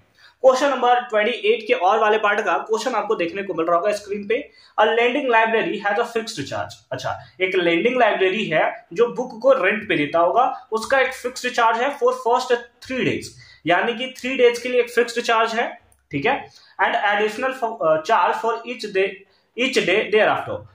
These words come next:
यानी कि उसके बाद तीन दिन के लिए एक फिक्स्ड charge होगा और उसके बाद additionally जितने दिन आप रखोगे उसके बाद उतना ही ज्यादा पैसा आपको देना पड़ेगा।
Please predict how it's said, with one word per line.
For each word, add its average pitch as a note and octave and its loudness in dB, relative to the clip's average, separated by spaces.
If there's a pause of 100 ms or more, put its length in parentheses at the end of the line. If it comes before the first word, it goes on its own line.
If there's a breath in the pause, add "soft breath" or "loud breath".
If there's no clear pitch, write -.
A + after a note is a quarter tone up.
(140)
यानी G3+ 2
कि B3 -8
उसके G#3+ -2
बाद B2 -2
तीन A#3+ -2
दिन A#3 0
के A#3 2
लिए A#3+ 2
एक B3 0
फिक्स्ड A#3 -2
charge A3+ 0
होगा A3 0
और A3 4
उसके A#3 0
बाद A3 0 (140)
additionally G#3 -2
जितने F#3+ 0
दिन G3+ 2
आप F#3 0
रखोगे A#3 -2
उसके G3+ -4
बाद G3+ 0
उतना F#3+ -8
ही A3 -6
ज्यादा F#3 2
पैसा F3+ 2
आपको A3+ -2
देना G3 0
पड़ेगा। G#2+ -6